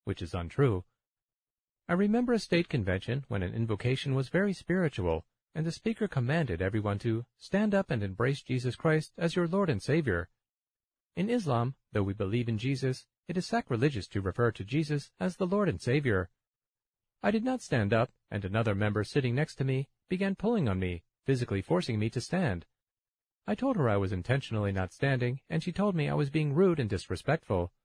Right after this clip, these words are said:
I tried to resist, but in the end her physical strength forced me to my feet. It wasn't possible to make this a teachable moment during an invocation where people are supposed to be silent. This was a humiliating and demoralizing experience. It could have been avoided, though,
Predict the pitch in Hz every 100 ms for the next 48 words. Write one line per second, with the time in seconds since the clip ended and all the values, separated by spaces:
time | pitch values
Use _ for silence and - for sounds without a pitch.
0 | _ _ _ _ _ _ - 180 262 269
1 | - 113 101 98 120 - _ - 220 233
2 | 190 143 151 - 165 208 208 220 202 -
3 | 165 165 _ 190 214 - 110 101 107 92
4 | - 143 117 _ _ _ _ _ _ _
5 | _ 202 247 269 254 - 220 180 117 101
6 | 104 110 104 92 90 - 127 110 104 113
7 | 131 120 - 156 151 156 190 143 160 170
8 | - 156 156 185 - 175 - 165 202 -
9 | 110 92 - 151 131 92 - _ _ _
10 | _ _ - 262 - 175 131 82 104 101
11 | 117 101 101 110 127 147 170 202 175 165
12 | 160 156 - - 202 113 85 - _ _
13 | _ _ - 117 147 135 101 95 110 151
14 | 120 117 120